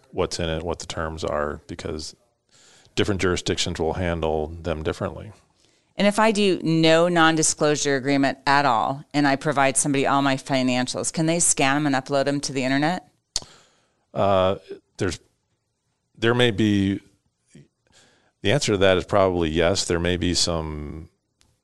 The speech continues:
Speaker 1: there may be some, there may be some state laws and federal laws, trade secret laws, if you can get the information that you're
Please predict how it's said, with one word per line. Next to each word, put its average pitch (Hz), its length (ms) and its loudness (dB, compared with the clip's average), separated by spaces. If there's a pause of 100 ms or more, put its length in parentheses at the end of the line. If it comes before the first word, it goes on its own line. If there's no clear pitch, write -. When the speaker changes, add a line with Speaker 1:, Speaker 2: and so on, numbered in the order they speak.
(880)
Speaker 1:
there 101 200 0
may 113 200 4
be 110 160 0
some, 90 320 -2 (460)
there 95 140 -2
may 107 160 2
be 104 120 2
some 92 160 -4
state 95 300 0
laws 87 260 0
and 80 120 -10
federal 80 320 0
laws, 76 520 -2
trade 87 240 -2
secret 87 380 -2
laws, 76 380 -4 (160)
if - 160 -6
you - 80 -4
can 87 160 -8
get 95 220 0
the 101 80 -4
information 87 640 -4
that 82 240 -2
you're 80 540 -2